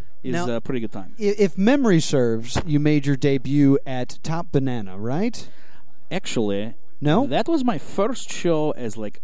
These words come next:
Speaker 1: official, you got the job.
Speaker 2: Okay.
Speaker 1: But I did one show as kind of tryout, uh, in November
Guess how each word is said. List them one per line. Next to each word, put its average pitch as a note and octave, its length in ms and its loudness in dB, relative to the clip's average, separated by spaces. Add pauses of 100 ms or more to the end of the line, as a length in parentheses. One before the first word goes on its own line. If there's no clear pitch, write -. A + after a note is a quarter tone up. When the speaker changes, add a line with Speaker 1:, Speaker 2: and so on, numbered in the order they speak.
(120)
Speaker 1:
official, D#3+ 500 2
you B2+ 180 4
got C3 180 0
the A2+ 100 -2
job. F#2+ 300 -4 (400)
Speaker 2:
Okay. D#3+ 220 6
Speaker 1:
But B2+ 100 2
I C3+ 80 0
did C3+ 180 0
one D3 380 2
show C#3+ 480 2
as A#2+ 200 -4
kind A#2 280 -2
of G2+ 160 -2
tryout, A#2 680 -2 (520)
uh, A2 420 0
in B2 180 -2
November C#3 640 2